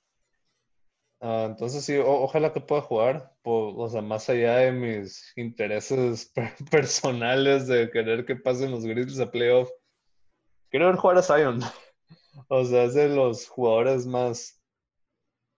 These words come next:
más entretenidos para ver en, en toda la N B A. Entonces, sí,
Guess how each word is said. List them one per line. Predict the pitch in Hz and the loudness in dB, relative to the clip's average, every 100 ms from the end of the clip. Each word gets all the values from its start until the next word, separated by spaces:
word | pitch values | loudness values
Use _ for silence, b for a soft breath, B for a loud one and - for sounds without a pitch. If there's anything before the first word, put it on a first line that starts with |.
| _ | _
más | 120 117 | -4 -4
entretenidos | 139 131 127 120 - 107 110 123 123 117 | -4 -4 -2 -2 -4 -6 -6 -4 -4 -4
para | - 113 107 | -2 0 2
ver | 104 110 107 104 _ _ | 0 -2 -4 -6 _ _
en, | 110 107 101 _ - | -12 -10 -14 _ -14
en | 110 101 | -14 -14
toda | - 107 107 110 110 - _ | -4 0 2 0 -2 -10 _
la | - 110 101 | -8 -6 -6
N | 104 | -6
B | 104 | -6
A. | 101 | -6
Entonces, | 113 110 113 110 107 - _ _ _ _ _ _ _ _ _ _ | -8 -10 -8 -8 -8 -10 _ _ _ _ _ _ _ _ _ _
sí, | - | -10